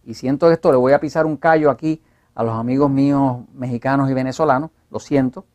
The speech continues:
también a los colombianos, eh, hay personas que son intolerantes al maíz.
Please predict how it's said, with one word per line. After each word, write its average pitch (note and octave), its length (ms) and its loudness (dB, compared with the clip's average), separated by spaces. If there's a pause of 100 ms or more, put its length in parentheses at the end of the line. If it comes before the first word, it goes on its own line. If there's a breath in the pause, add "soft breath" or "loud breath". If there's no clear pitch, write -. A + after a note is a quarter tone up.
(100)
también A2+ 260 -8
a B2 40 -2
los B2+ 120 -6
colombianos, C#3 500 -4 (600)
eh, B2+ 520 -4
hay B2+ 140 -4
personas A3 400 -8
que C3+ 100 -16
son D3 140 -12
intolerantes G#3 480 -6
al F#3 100 -10
maíz. F#3+ 220 -16